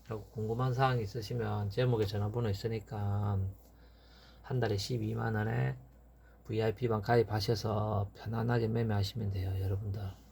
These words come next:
쉬워요. 양봉에 매수했어서 음봉에 팔면 되는 매매 기법이야. 박스대 파는 매매 기법은 너무 쉬워. 어렵지도 않아요. 일단은 수익을 나셔서,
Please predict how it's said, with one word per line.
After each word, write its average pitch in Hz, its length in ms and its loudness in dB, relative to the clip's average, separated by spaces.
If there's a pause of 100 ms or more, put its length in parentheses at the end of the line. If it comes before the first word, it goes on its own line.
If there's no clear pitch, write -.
(680)
쉬워요. 104 840 4 (180)
양봉에 107 400 2
매수했어서 98 960 2
음봉에 117 320 2
팔면 120 320 -2
되는 104 300 2
매매 120 240 2
기법이야. 98 720 -2
박스대 - 380 -10
파는 107 240 -2
매매 107 220 0
기법은 101 500 -4 (600)
너무 117 240 0
쉬워. 104 600 0
어렵지도 127 420 -2
않아요. 101 360 0 (1600)
일단은 104 420 -2 (920)
수익을 117 420 -4
나셔서, 101 580 0